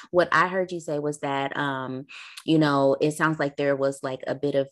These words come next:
your reflection on how you were parented and, you know, you realizing that your, your mom did the best she could, but maybe didn't have all the skills and the tools that you have now now, but then also looking forward and wanting something different for your girls,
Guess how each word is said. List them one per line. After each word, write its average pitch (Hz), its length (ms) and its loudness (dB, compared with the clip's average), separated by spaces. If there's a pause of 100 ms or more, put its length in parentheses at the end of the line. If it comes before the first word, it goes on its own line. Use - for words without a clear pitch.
(120)
your 135 360 -2
reflection 135 580 -6
on 127 140 -4
how 135 200 -2
you 139 240 -4
were 139 140 0
parented 127 720 0 (360)
and, 131 480 0
you 143 140 0
know, 131 160 0
you 135 320 -2
realizing 131 480 0
that 127 260 -6
your, 135 400 0
your 139 160 -4
mom 131 280 -4
did 175 180 -4
the 214 60 0
best 127 240 -2
she - 80 -18
could, 120 400 -6
but 127 120 -2
maybe 131 220 -2
didn't 143 240 -2
have 139 300 0
all 131 120 2
the 127 100 -2
skills 110 600 -8
and 127 100 0
the 123 60 -2
tools 123 300 0
that 120 220 0
you 127 100 -2
have 120 220 2
now 123 120 -2
now, 117 260 0 (240)
but 151 140 0
then 143 220 4
also 135 280 0
looking 127 460 -4
forward 170 500 4
and 135 160 0
wanting 135 240 -2
something 123 400 -6
different 120 340 -4
for 120 100 0
your 113 220 0 (100)
girls, - 400 0